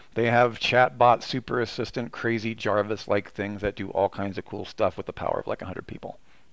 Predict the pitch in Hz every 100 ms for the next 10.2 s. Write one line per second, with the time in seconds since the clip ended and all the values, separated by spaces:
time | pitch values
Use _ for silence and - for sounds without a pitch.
0 | - 151 160 - - - - - - 160
1 | 202 196 156 151 131 123 120 117 110 98
2 | - 87 - - - - - - - -
3 | 160 208 170 156 147 127 127 127 127 117
4 | 117 120 120 120 110 107 104 117 113 98
5 | 107 104 104 - 98 110 131 135 151 -
6 | 170 175 - - - 113 117 117 120 139
7 | 135 131 156 - - - - - - -
8 | - - 120 131 190 220 196 160 151 147
9 | 131 123 135 123 117 107 117 123 147 156
10 | 165 131